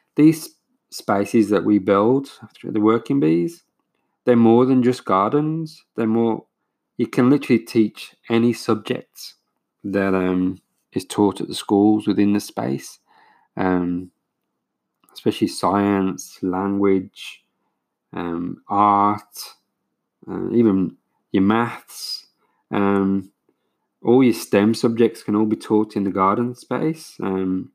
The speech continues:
in an outdoor classroom, as we s-, we're calling them now, because, um, yeah, the, the outdoor classroom just has such a wider, um,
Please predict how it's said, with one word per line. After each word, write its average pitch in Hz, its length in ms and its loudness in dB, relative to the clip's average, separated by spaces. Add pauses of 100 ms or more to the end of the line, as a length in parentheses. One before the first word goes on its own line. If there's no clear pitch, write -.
in 98 220 0
an - 120 -8
outdoor 104 480 0
classroom, 139 760 2 (260)
as 117 180 0
we 113 60 4
s-, - 240 -12 (220)
we're 120 100 0
calling 135 400 2
them 139 140 4
now, 147 280 2
because, 107 500 -4 (880)
um, 95 560 -2 (1700)
yeah, 104 200 -2
the, 101 280 -6 (180)
the 135 120 2
outdoor 127 180 6
classroom 101 880 0 (420)
just - 280 -4
has 107 360 -2
such - 720 -6
a 104 40 4
wider, 95 760 2 (640)
um, 87 600 -6